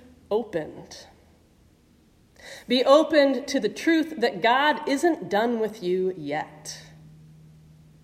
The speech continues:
Be opened to the destabilizing wisdom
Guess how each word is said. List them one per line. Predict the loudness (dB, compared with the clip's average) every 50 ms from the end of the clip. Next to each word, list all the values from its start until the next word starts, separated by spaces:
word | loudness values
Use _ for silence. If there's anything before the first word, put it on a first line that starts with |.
| _ -20 -20 -20 -20 -20 -20 -20 -20 -20 -20 -20 -20 -20 -10 -6
Be | -4 -2 2
opened | 6 6 6 6 6 4 2 2 2 0 -2 -6 -8
to | -6 -4 0
the | 0 0
destabilizing | -2 -2 -6 -6 -6 -6 -8 -10 -6 -4 -4 -4 -4 -4 -4 -2 -2 -2 0 0 -2 -2 -2 -2 -2 -2 -2 -4
wisdom | -4 -2 -2 -2 -2 -4 -6 -4 -2 -2 -2 -2 -4